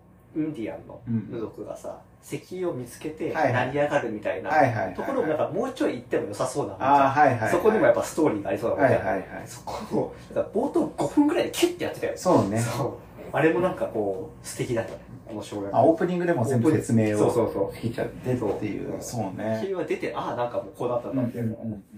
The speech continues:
Speaker 2: んうん。
Speaker 1: すぐにわかるというか。
Speaker 2: 確かに確かに。
Speaker 1: で、やっぱ丁寧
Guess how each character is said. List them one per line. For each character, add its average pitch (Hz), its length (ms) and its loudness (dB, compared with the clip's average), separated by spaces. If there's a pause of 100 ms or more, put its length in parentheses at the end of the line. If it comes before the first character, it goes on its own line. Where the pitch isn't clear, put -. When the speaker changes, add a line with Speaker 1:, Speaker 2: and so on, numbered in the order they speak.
Speaker 2:
ん 90 40 -12
う 90 40 -18
ん。 - 40 -20
Speaker 1:
す - 140 -10
ぐ 110 100 -6
に 92 100 -10
わ 87 140 -10
か 95 100 -6
る - 140 -8
と - 60 -16
い - 100 -12
う - 60 -14
か。 - 80 -20 (200)
Speaker 2:
確 - 160 -20
か - 40 -20
に - 60 -20 (180)
確 - 180 -20
か - 60 -20 (840)
に。 - 60 -20
Speaker 1:
で、 165 60 -14
や 156 60 -16
っ - 40 -20
ぱ - 80 -14 (140)
丁 - 80 -14
寧 117 260 -10